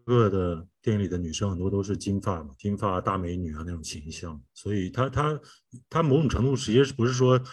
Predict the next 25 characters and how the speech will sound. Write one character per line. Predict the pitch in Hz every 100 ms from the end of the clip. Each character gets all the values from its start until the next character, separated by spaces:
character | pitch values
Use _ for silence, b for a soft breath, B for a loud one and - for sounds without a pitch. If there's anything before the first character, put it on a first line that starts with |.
| B
她 | _ 123
是 | 120
蛇 | - 90 92
蝎， | - 104 104
她 |
背 | 131 143 139
后 | 120
其 | 120
实 | 120 104
隐 | 87
藏 | 95 104
的 | 107
是 | 113
她 | 110
所 | 110 -
谓 | 92 104
的 | 92 82
电 | 117 95
影， | 78
她 | 92
的 | 95 92
一 | 92
些 | 104
悬 | - 80 82
念， | 101 87